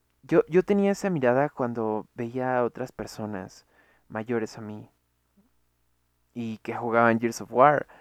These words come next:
O sea, es real, yo, existe. Yo lo sentí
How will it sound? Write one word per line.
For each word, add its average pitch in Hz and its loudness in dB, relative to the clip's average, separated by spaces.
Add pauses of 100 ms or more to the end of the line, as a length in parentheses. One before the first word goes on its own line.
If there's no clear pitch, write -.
(400)
O 120 -10
sea, 120 -4 (260)
es 151 -8
real, 175 0
yo, 143 2
existe. - -10 (920)
Yo 151 2
lo 196 6
sentí 170 -4